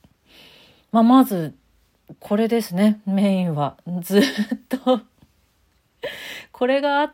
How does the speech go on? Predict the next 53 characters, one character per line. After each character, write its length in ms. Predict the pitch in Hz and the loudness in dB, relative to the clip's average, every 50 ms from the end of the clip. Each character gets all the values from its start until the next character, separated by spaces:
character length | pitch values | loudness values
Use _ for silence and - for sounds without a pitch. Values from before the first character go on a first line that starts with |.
| _ - | _ -12
た 120 | - 247 | -12 -10
か 160 | 247 - 262 | -8 -8 -6
ら 240 | 247 247 240 220 208 - - - _ _ | -4 -4 -4 -4 -6 -8 -14 -20 _ _
何 320 | 196 185 202 208 233 240 | -6 -2 0 0 0 0
の 120 | 233 214 202 | 0 -2 -2
話 440 | 170 170 175 180 175 170 - 202 190 | -4 -6 -8 -8 -8 -8 -8 -10 -10
し 120 | - - | -10 -12
た 140 | - 202 196 | -12 -10 -10
ら 120 | 190 185 | -8 -6
い 60 | 180 | -6
い 60 | 185 190 | -6 -6
ん 60 | 185 | -6
だ 120 | 175 170 160 | -6 -8 -10
水 240 | - - 190 185 | -12 -12 -10 -10
曜 160 | 190 190 180 170 | -8 -8 -8 -10
日 100 | 175 170 | -10 -12
っ 20 | |
て 100 | - 160 | -10 -10
な 140 | 160 165 165 | -10 -10 -10
っ 20 | |
ち 100 | 156 - | -10 -12
ゃ 60 | 160 | -14
っ 20 | 156 | -14
て 80 | - | -14
た。 100 | 151 - | -12 -12
ま 220 | 151 156 165 185 190 | -10 -8 -8 -8 -8
だ 160 | 190 185 185 | -6 -6 -6
言 160 | 180 175 180 185 | -6 -6 -8 -8
え 60 | 190 | -8
な 160 | 190 196 190 | -8 -8 -8
い、 60 | 190 | -8
ま 160 | 190 202 202 | -8 -8 -8
だ 80 | 202 190 | -8 -8
言 140 | 185 175 180 | -8 -10 -10
え 60 | 185 | -10
な 120 | 185 190 | -10 -10
い 40 | 196 | -12
っ 20 | 185 | -12
て 100 | - 170 | -12 -12
な 140 | 170 175 170 | -12 -12 -12
っ 20 | |
て 120 | 170 - 165 | -12 -12 -12
い 40 | |
た。 100 | - 160 | -12 -12
そ 120 | 156 - 208 | -12 -8 -8
ん 40 | 196 | -8
な 100 | 196 185 | -6 -4
五 120 | - 269 | -4 -2
月 240 | 262 269 254 - 185 | 0 -2 -2 -4 -8
一 300 | 175 - - 214 226 220 | -12 -8 -6 -6 -4 -4
日 240 | - 262 262 - 277 | -6 -6 -6 -6 -4
に、 220 | 247 226 208 208 - - - - - - - | -2 -2 -4 -4 -8 -14 -20 -20 -18 -12 -10
え 480 | 160 160 160 156 156 156 156 151 156 | -8 -8 -8 -8 -8 -8 -10 -10 -12